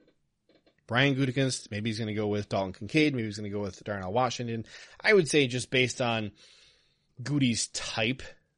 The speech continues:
that although Michael Mayer does meet all the, uh, uh, benchmarks that you wanna see, um, he does have over an eight R A S. It's kinda just barely. It's like an eight point oh eight.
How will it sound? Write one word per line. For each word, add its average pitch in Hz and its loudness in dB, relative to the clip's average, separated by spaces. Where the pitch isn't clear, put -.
that 127 4
although 127 4
Michael 113 -4
Mayer 113 0
does 135 2
meet 120 -4
all 113 2
the, 107 -4
uh, 80 -10
uh, 78 -14
benchmarks 127 -2
that 113 -8
you 110 -6
wanna 117 0
see, 160 -2
um, 110 -8
he 101 -10
does 127 -2
have 127 -2
over 127 0
an 117 -4
eight 120 -4
R 110 -4
A 104 -2
S. 165 0
It's 104 -10
kinda 90 -12
just 82 -18
barely. 147 0
It's 120 -8
like 87 -14
an 92 -14
eight 113 -8
point 107 -14
oh 87 -10
eight. 135 -2